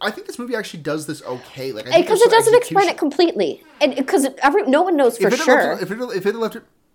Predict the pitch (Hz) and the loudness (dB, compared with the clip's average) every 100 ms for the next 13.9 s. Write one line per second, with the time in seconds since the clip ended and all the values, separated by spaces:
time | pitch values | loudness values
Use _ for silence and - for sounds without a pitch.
0 | _ 185 190 220 226 220 175 151 156 147 | _ -8 -4 -2 -4 -8 -10 -6 -6 -6
1 | 131 123 123 117 117 113 113 117 104 101 | -4 -4 -4 -10 -12 -10 -10 -8 -10 -12
2 | 110 107 135 139 139 113 131 180 - - | -10 -8 -8 -8 -10 -10 -8 -10 -10 -6
3 | 185 285 302 277 - 180 180 139 156 151 | -6 -6 -10 -14 -14 -10 -10 -8 -6 -6
4 | 139 123 147 214 214 190 151 - 160 240 | -8 -14 -14 -14 -14 -14 -16 -12 -10 -10
5 | 240 202 196 156 165 - - - - 151 | -12 -10 -8 -8 -8 -10 -20 -20 -8 -2
6 | 165 147 - 147 135 131 120 117 107 - | -2 -4 -8 -8 -8 -8 -8 -8 -10 -14
7 | - 123 - 104 60 - - - - - | -10 -10 -10 -18 -18 -20 -20 -20 -20 -12
8 | - 269 269 - 269 302 330 415 254 - | -2 2 4 4 2 0 -4 -4 -4 0
9 | 240 240 233 214 190 202 - 226 226 - | 2 2 2 0 0 0 0 0 0 0
10 | 196 - 180 175 175 160 - - 196 160 | 0 2 2 2 0 -2 -12 -6 0 2
11 | 156 - _ - 196 208 - 202 208 190 | 2 -4 _ -8 -4 -4 0 0 2 0
12 | 175 - 151 165 165 160 147 143 - 226 | 0 -2 0 0 -2 -4 -4 -8 -4 0
13 | 240 285 339 196 180 170 170 - | 2 0 0 2 4 4 2 -4